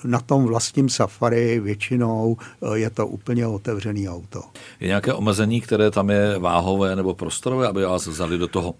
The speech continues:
Speaker 2: malého
Speaker 1: No, tak
Speaker 2: letadla?
Speaker 1: je to, je to spíš, eh, ano, ano, je to, je to do letadla, eh, právě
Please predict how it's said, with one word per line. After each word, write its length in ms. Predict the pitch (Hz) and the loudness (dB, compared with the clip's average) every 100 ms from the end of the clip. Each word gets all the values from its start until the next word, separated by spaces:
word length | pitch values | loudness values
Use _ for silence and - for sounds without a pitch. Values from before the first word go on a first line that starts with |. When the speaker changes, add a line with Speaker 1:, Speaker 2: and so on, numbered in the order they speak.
| _ | _
Speaker 2:
malého 340 | 85 82 82 | -4 -2 0
Speaker 1:
No, 60 | 82 | 2
tak 100 | 156 | 4
Speaker 2:
letadla? 220 | 170 80 | 4 4
Speaker 1:
je 60 | - | 4
to, 200 | 156 151 | 6 6
je 120 | 143 | 4
to 120 | 127 | 2
spíš, 480 | 143 - 143 123 - 143 | -2 0 0 0 2 4
eh, 240 | 135 135 160 | 4 4 4
ano, 220 | 143 135 | 4 4
ano, 180 | 131 120 | 2 2
je 120 | 123 | 2
to, 140 | 156 | 4
je 200 | 139 139 | 6 4
to 140 | 135 135 | 4 0
do 120 | 120 | 2
letadla, 760 | 127 120 123 131 131 139 143 147 - - - - | 0 0 0 2 6 6 6 2 -4 -16 -6 0
eh, 20 | 107 107 113 160 - _ - | 2 2 -2 -4 -14 _ 0
právě 680 | 123 123 131 131 135 131 | 2 4 4 4 4 4